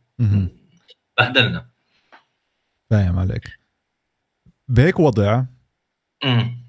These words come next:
Speaker 1: أم، نصيحتي رح تكون شوي دب-،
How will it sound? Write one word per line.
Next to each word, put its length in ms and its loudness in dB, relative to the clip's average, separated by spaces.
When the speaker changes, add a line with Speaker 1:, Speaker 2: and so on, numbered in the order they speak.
Speaker 1:
أم، 560 0
نصيحتي 560 2
رح 140 -2
تكون 380 0
شوي 200 0
دب-، 380 -2